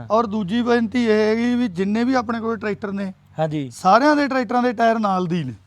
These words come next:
Speaker 2: ਕਿਆ
Speaker 1: ਜਾਣੀ ਇਹ
Speaker 2: ਬਾਤ ਹੈ।
Speaker 1: ਪੁੱਛਣ ਦੀ ਲੋੜ ਹੀ ਵੀ ਬਾਈ ਟਾਇਰ ਨਾਲ ਦੇ ਆ, ਸਾਰਿਆਂ ਦੇ ਟਾਇਰ ਨਾਲ ਦੇ
Speaker 2: ਮੈਂ
Speaker 1: ਆ।
Speaker 2: ਕਹਿ ਦੀ ਇਹਨਾਂ ਦੀ ਗੱਲ ਇੱਕ ਚੀਜ਼ ਨਿਬੇੜ ਦਿੰਦਾ ਵੀ
Speaker 1: ਹਾਂ।
Speaker 2: ਹਾਰ ਵਾਲੇ ਟਰੈਕਟਰ ਹੀ ਆ ਸਾਰੇ।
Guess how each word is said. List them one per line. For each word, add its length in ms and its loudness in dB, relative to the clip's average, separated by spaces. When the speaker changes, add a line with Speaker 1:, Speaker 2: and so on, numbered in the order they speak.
Speaker 2:
ਕਿਆ 120 -10
Speaker 1:
ਜਾਣੀ 200 -4
ਇਹ 60 -2
Speaker 2:
ਬਾਤ 180 -4
ਹੈ। 60 -12
Speaker 1:
ਪੁੱਛਣ 280 -4
ਦੀ 120 0
ਲੋੜ 220 4
ਹੀ 120 -2
ਵੀ 80 -4
ਬਾਈ 160 -2
ਟਾਇਰ 240 2
ਨਾਲ 260 0
ਦੇ 140 -4
ਆ, 80 -4
ਸਾਰਿਆਂ 300 2
ਦੇ 100 2
ਟਾਇਰ 200 2
ਨਾਲ 280 0
ਦੇ 80 -4
Speaker 2:
ਮੈਂ 100 -2
Speaker 1:
ਆ। 20 -12
Speaker 2:
ਕਹਿ 140 -4
ਦੀ 100 -4
ਇਹਨਾਂ 200 -2
ਦੀ 140 -2
ਗੱਲ 160 6
ਇੱਕ 140 -2
ਚੀਜ਼ 240 -4
ਨਿਬੇੜ 240 -2
ਦਿੰਦਾ 260 -2
ਵੀ 140 0
Speaker 1:
ਹਾਂ। 60 0
Speaker 2:
ਹਾਰ 240 6
ਵਾਲੇ 160 6
ਟਰੈਕਟਰ 300 -4
ਹੀ 100 0
ਆ 100 4
ਸਾਰੇ। 380 4